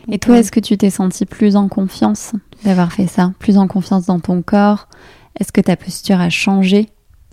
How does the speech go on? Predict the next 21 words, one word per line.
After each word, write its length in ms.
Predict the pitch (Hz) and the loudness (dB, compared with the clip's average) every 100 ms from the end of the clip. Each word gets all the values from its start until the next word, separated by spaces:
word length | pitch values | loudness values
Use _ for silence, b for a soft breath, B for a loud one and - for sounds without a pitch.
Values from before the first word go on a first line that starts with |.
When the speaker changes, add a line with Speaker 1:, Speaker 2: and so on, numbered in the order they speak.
| - | -4
Speaker 2:
Euh, 280 | 240 226 220 | 0 2 2
ben, 180 | 208 208 | 2 0
peut-être 360 | 208 - 254 - _ _ | 0 0 0 0 _ _
plus, 560 | - 277 302 302 - - | 2 4 4 0 -6 -4
euh, 1000 | 220 214 214 214 214 214 214 214 214 220 | 0 2 4 2 2 0 0 0 0 0
au 40 | |
niveau 220 | 214 214 | 0 0
des 120 | 208 | 0
décolletés, 440 | 208 214 214 202 220 | 0 0 0 0 -4
et 40 | - | -4
cetera. 400 | 202 208 202 254 _ _ - | -4 -2 -4 -6 _ _ -2
Speaker 1:
Mhm. 260 | 190 185 | 0 0
Speaker 2:
Je 120 | 196 202 | -2 -2
me 100 | 196 | -2
suis 180 | - 202 | -2 -4
un 100 | 190 | -4
peu 120 | 202 | -6
plus, 300 | - 214 - | -6 -10 -6
euh, 80 | 202 | -4
ouverte 380 | 196 202 196 214 | -2 -2 -2 -4
là-dessus. 380 | 208 - 254 | -8 -6 -8